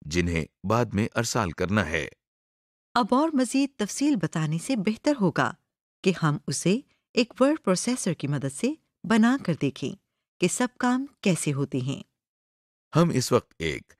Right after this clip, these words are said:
Speaker 1: यूनिवर्सिटी कन्वोकेशन का इनविटेशन लेटर तैयार करने जा रहे हैं। ये लेटर यूनिवर्सिटी के स्टूडेंट्स को भेजा जाएगा।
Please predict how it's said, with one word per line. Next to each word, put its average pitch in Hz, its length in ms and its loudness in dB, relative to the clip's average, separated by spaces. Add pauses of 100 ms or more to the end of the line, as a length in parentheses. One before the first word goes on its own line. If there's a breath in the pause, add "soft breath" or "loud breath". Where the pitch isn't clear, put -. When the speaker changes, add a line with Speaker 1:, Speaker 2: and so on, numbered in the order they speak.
(180)
Speaker 1:
यूनिवर्सिटी 110 680 4
कन्वोकेशन 92 600 0
का 73 280 -4 (280)
इनविटेशन 151 540 0
लेटर 95 360 -2
तैयार 87 360 0
करने 87 280 -2
जा 78 140 -4
रहे 78 260 -4
हैं। 78 260 -8 (600)
ये 82 200 0
लेटर 78 460 0 (360)
यूनिवर्सिटी 139 720 0
के 143 200 0
स्टूडेंट्स 110 440 0
को 147 140 -4
भेजा 120 380 2
जाएगा। 82 500 0